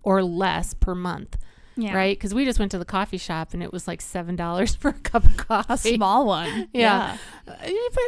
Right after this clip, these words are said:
Speaker 1: we get it. Things cost money,
Speaker 2: Sure.
Speaker 1: right? Like, you know, it's, it's not free to have a coffee shop. You gotta have, pay people and you gotta have the lights on. And if it was cold in there, nobody would come in. So they gotta pay the heat bill.
Speaker 2: <laughs>
Speaker 1: Uh, yeah. So,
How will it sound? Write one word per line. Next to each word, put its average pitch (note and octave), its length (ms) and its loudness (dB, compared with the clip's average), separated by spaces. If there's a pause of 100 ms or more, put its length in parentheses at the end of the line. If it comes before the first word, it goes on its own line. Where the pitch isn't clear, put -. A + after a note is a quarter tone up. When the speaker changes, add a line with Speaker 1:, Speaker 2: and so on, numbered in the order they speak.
Speaker 1:
we B4+ 140 6
get B3+ 180 6
it. D4 180 2
Things D#4 220 4
cost C#4+ 300 2
money, C#4 320 0
Speaker 2:
Sure. F3+ 80 -4
Speaker 1:
right? A#3+ 420 2
Like, A3+ 340 0
you A3+ 120 -2
know, A3 180 2
it's, A3+ 220 -4
it's G#3+ 240 -10
not A3+ 200 -2
free A3+ 320 -2
to G3 140 0
have F#3+ 160 -2
a F#3 60 -6
coffee F3+ 300 -4
shop. F#3 340 -4
You G3 80 -6
gotta F3+ 180 -2
have, F#3 220 -6
pay F3 200 0
people F#3 580 -2
and F#3+ 80 -2
you E3+ 40 -6
gotta E3 160 -8
have E3 80 -8
the F3 100 -6
lights F3+ 360 -4
on. F#3 260 -2
And F#3 140 -4
if E3+ 100 -8
it - 100 -8
was F#3+ 120 -8
cold F#3+ 260 0
in G#3 100 -2
there, F3 160 -4
nobody F3 280 -4
would F3 120 -8
come E3+ 200 -4
in. F3 240 -4
So F3+ 160 -10
they F3 80 -8
gotta F3 160 -10
pay E3+ 180 -4
the F3 140 -8 (100)
heat - 260 -10
bill. F3+ 380 -2 (100)
Speaker 2:
<laughs> - 0 - (880)
Speaker 1:
Uh, B3+ 300 2 (120)
yeah. B3+ 240 2
So, B3 480 0